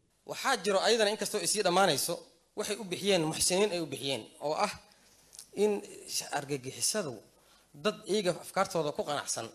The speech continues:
ay, maxaa la yidhaahdaa, eh, ay, ay lacago u soo ururiyaan ama u soo diraan. Waxaa ka mid ahay dadkii xukunka lagu riday, wiil dhallinyaro ah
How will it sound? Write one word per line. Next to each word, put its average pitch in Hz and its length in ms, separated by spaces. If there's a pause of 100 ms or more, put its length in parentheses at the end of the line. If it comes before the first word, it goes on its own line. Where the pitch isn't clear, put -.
(600)
ay, 131 520
maxaa 156 240
la 151 100
yidhaahdaa, 117 460 (840)
eh, 127 240 (140)
ay, 135 160
ay 131 120
lacago 131 340
u 135 40
soo 147 160
ururiyaan 123 360
ama 135 160
u 196 60
soo 131 160
diraan. 117 280 (380)
Waxaa 131 200
ka 156 80
mid 208 140
ahay 165 120
dadkii 165 220
xukunka 175 320
lagu 165 140
riday, 110 240 (640)
wiil 208 160
dhallinyaro 151 400
ah 127 80